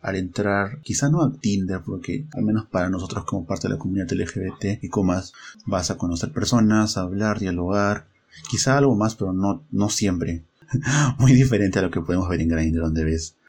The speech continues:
personas sin polo. Ya me entienden a qué me refiero, ¿no? En un ámbito más sexual.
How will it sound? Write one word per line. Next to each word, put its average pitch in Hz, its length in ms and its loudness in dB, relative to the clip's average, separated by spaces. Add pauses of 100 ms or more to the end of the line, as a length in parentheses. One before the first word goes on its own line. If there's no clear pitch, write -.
(340)
personas 101 580 2
sin 85 520 0
polo. 82 600 0 (100)
Ya 98 480 4
me 104 80 4
entienden 85 560 4
a 80 80 0
qué 78 60 -4
me 92 120 0
refiero, 82 420 -2
¿no? 78 140 2
En 85 100 2
un 85 60 2
ámbito 85 260 2
más 80 160 -2
sexual. 78 380 -4